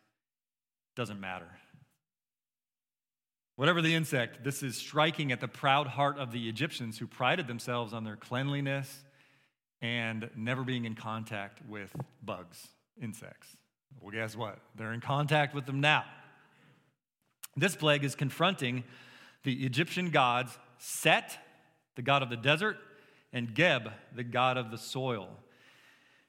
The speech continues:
As God turns the soil, the dust, into bugs and challenges their trust in Mother Earth. Happy Earth Day. The earth has just swarmed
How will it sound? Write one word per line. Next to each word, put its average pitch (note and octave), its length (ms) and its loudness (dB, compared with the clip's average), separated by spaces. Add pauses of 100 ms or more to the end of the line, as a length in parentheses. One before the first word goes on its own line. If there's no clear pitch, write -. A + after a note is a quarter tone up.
(240)
As A2+ 140 -6
God D#3 320 6
turns E3+ 400 2
the C3+ 100 0
soil, G#3 720 2
the A#2+ 120 -2
dust, C3 680 2
into D#3 360 2
bugs G#2+ 520 -4 (360)
and G2+ 120 -14
challenges D#3 680 4
their C#3 140 2
trust C#3+ 440 0
in B2+ 100 -2
Mother B2+ 400 0
Earth. A#2 320 -10 (960)
Happy - 340 -6
Earth A#3 280 -6
Day. A2 200 -2 (1300)
The C3+ 100 -12
earth E3 220 0
has C3 180 -2
just B2+ 280 -4
swarmed C3+ 600 2